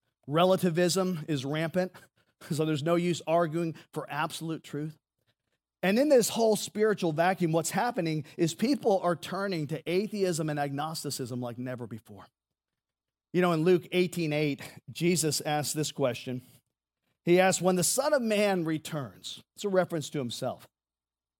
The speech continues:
"When I return," Jesus says, "will he find faith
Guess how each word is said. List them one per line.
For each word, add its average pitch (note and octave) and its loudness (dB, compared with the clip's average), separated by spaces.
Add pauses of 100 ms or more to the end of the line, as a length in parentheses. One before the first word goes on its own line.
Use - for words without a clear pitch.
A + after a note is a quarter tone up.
(120)
"When F#3 0
I A#3+ 6
return," G3 2
Jesus D3 -2
says, D3 2 (300)
"will G#3+ 4
he F#3 2
find F3+ -4
faith E3+ 0